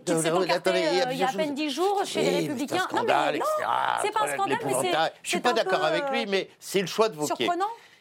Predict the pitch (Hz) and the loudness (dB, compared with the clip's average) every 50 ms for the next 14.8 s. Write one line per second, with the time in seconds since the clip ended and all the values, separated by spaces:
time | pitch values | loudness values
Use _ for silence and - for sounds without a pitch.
0 | _ _ - 240 135 - - - 175 - - 180 185 143 143 147 196 190 202 208 | _ _ 0 0 0 -2 -6 -6 -6 -6 -8 -10 -10 -8 -6 -2 2 4 4 4
1 | 175 139 160 139 143 190 170 160 165 175 165 143 147 160 156 127 117 156 190 196 | 4 -2 -4 0 2 2 4 4 4 4 2 2 2 2 2 2 2 0 0 0
2 | 180 160 - - 160 139 117 - 180 190 165 160 165 143 120 104 107 117 127 135 | -2 -4 -6 -6 -4 -4 -4 -2 -2 -2 2 2 2 2 2 0 -2 0 0 0
3 | - - 151 151 139 - - 143 113 98 85 87 82 - 117 147 156 - - 131 | 0 0 -2 -2 -2 0 0 2 2 2 0 -6 -10 -2 -2 -2 0 0 -2 -2
4 | 110 - - 131 127 131 139 135 127 101 107 95 90 - - 170 175 143 127 117 | -2 -2 -2 0 2 2 0 0 -2 -2 -4 -4 -4 0 0 2 4 2 2 2
5 | 123 127 143 165 185 185 160 120 120 139 156 170 - - 135 131 160 185 160 135 | 2 4 4 2 2 -2 -4 -4 -2 0 0 0 0 -4 -2 0 0 2 2 0
6 | 123 113 82 - 90 85 80 - - - - 107 117 135 139 101 95 101 - - | -2 -2 -2 -6 -8 -8 -10 -14 -18 -8 -4 -2 -2 0 -2 -2 -2 -4 -4 -6
7 | - - - - _ _ - 104 117 117 113 117 110 107 113 107 80 92 90 - | -14 -20 -20 -20 _ _ -14 -6 -4 -2 -2 0 0 0 -2 -2 -4 -8 -12 -10
8 | - - - - - 113 113 110 107 - - - 131 117 101 117 104 - - 139 | -10 -10 -12 -10 -12 -10 -10 -10 -12 -12 -6 -6 -4 -4 -4 -8 -8 -8 -2 0
9 | 165 196 202 156 127 - - - - - 170 180 165 - 147 135 - - - 160 | 0 2 2 2 0 0 -2 -2 -4 -2 -4 -4 -2 0 -2 -2 -2 -2 -8 -14
10 | 160 - - 147 170 208 196 170 156 160 160 156 - - - - - - - - | -16 -16 -6 0 2 4 4 4 4 4 4 4 4 2 2 0 0 -2 0 0
11 | 156 151 143 147 160 143 - 170 165 190 202 196 170 180 175 156 160 160 151 151 | 0 2 2 0 -2 0 0 0 2 2 2 2 2 0 0 2 2 2 2 0
12 | 135 123 131 113 - - 117 123 127 - 254 180 180 262 311 381 381 - - _ | -2 -2 -6 -6 -6 -4 -4 -4 -2 0 0 0 2 0 -2 -4 -6 -12 -20 _
13 | _ _ - - - - 117 165 208 208 170 - - - 277 330 339 311 - 359 | _ _ -14 -14 -12 -2 0 0 0 0 -2 -4 -4 -2 0 2 2 2 2 2
14 | 294 - - 359 339 - - 339 311 - 302 349 381 359 381 | 2 2 2 2 2 0 0 2 2 2 2 2 2 2 2